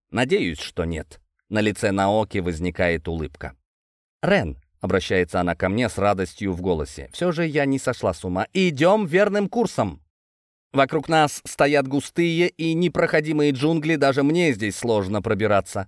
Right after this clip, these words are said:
Сама растительность опасна и агрессивна. Колючие лианы так и норовят оплести ноги, а огромные хищные цветы источают дурманящий аромат.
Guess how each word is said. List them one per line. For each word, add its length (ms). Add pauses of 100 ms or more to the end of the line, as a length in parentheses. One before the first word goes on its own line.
Сама 300
растительность 760
опасна 600
и 160
агрессивна. 840
Колючие 480
лианы 420
так 260
и 20
норовят 560
оплести 480
ноги, 420
а 140
огромные 640
хищные 420
цветы 500
источают 840
дурманящий 960
аромат. 480